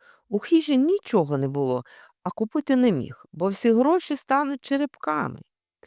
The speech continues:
Кинути гаманець у ріку і того ранку пошкодував. Так пройшов тиждень. Чоловік від голоду заслаб,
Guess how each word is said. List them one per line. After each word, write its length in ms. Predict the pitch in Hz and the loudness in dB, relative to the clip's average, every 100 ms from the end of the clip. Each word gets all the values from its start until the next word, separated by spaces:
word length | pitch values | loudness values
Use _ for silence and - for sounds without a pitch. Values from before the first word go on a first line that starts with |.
| _ _ _ _ | _ _ _ _
Кинути 440 | - 247 285 277 | 0 2 4 4
гаманець 580 | 254 262 262 277 311 - | 4 4 2 2 -2 0
у 80 | 226 | 0
ріку 400 | 185 156 - 143 - - | 2 -2 -6 -10 -10 -10
і 80 | 190 | -4
того 360 | 185 151 143 | -2 0 0
ранку 360 | 131 123 120 127 | 2 0 -2 -10
пошкодував. 760 | 120 - 135 123 120 110 95 _ _ _ - _ _ _ _ | -12 -10 -8 -6 -4 -6 -8 _ _ _ -20 _ _ _ _
Так 240 | 294 381 - - | 0 0 -2 -10
пройшов 580 | 123 123 - 180 160 - | -8 -8 -4 -4 -4 -8
тиждень. 560 | - 127 120 - 120 123 _ _ _ _ _ | -10 -8 -8 -10 -12 -12 _ _ _ _ _
Чоловік 540 | - 156 165 185 254 240 | -4 2 4 4 0 0
від 160 | 233 | 0
голоду 520 | 196 196 240 247 220 226 | 2 4 4 4 0 0
заслаб, 680 | 226 214 180 175 247 262 | -2 -4 -4 -2 -2 -4